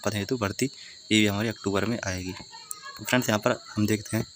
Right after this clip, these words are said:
ये बहुत ही important है agriculture वालों के लिए, वन रक्षक भर्ती जो बहुत बड़ी भर्ती है, जो नवंबर दो हज़ार बाईस में आएगी।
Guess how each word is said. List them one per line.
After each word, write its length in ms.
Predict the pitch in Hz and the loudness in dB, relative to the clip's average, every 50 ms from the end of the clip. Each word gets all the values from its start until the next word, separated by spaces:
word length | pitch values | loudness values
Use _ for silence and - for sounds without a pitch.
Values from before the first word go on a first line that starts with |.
| - - - - - - - - - - - - - - - | -20 -20 -20 -20 -20 -20 -20 -20 -20 -20 -18 -18 -10 -2 2
ये 60 | 123 | 2
बहुत 220 | 120 113 110 - - | 4 4 4 4 4
ही 40 | 120 | 2
important 520 | 120 - - - 113 - 117 120 117 120 | 2 2 0 -2 2 4 4 4 6 4
है 100 | 123 123 | 4 4
agriculture 560 | 127 127 127 - 113 107 - - 113 - 117 110 | 2 0 2 2 2 2 2 0 0 2 4 6
वालों 200 | 113 113 110 110 | 6 4 4 2
के 120 | - 117 | 0 2
लिए, 100 | 123 123 | 2 2
वन 200 | 110 110 113 113 | 4 4 4 4
रक्षक 260 | 113 110 - - 120 107 | 4 2 2 0 0 0
भर्ती 380 | 104 101 95 - - 110 117 110 - 440 440 427 427 - - - - - - - - | 0 0 0 0 0 0 0 -2 -4 -8 -8 -8 -8 -10 -12 -16 -20 -20 -14 -6 0
जो 200 | 110 117 123 127 123 - - | 4 4 4 4 4 0 0
बहुत 240 | 113 107 107 107 104 | 2 4 4 4 6
बड़ी 260 | 107 104 104 113 113 110 | 6 6 6 6 4 4
भर्ती 320 | 107 101 98 - - 107 | 2 2 2 2 2 2
है, 100 | 113 120 | 2 2
जो 260 | 120 - - - 123 117 | 2 -2 0 0 2 4
नवंबर 360 | 117 107 104 101 104 107 107 | 4 4 4 2 2 2 0
दो 80 | - 98 | 0 0
हज़ार 160 | 95 101 101 | 0 0 0
बाईस 220 | 101 101 98 - - | 0 0 0 2 4
में 60 | 104 | 4
आएगी। 260 | 104 107 107 113 113 | 4 4 4 2 0